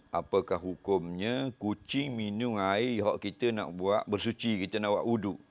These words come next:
Umpamanya kita angkat air sebeledi atau kita bubuh air satu bekas, nak ambil wuduk, sebelum kita ambil wuduk, mari kucing minum air tu. Dia jilat air tu, dia minum. Jawabnya, air yang diminum oleh binatang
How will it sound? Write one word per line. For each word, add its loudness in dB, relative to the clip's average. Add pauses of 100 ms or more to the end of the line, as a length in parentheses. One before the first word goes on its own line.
(140)
Umpamanya 2
kita 6
angkat 4
air 4
sebeledi 2
atau 2
kita -6
bubuh 2
air 4
satu -2
bekas, 4 (480)
nak 6
ambil 4
wuduk, 4
sebelum 8
kita 4
ambil 2
wuduk, 4
mari 4
kucing -4
minum 0
air 6
tu. -2 (640)
Dia 0
jilat 8
air 2
tu, -4
dia 2
minum. -2 (560)
Jawabnya, 6
air 4
yang 4
diminum -2
oleh 4
binatang 4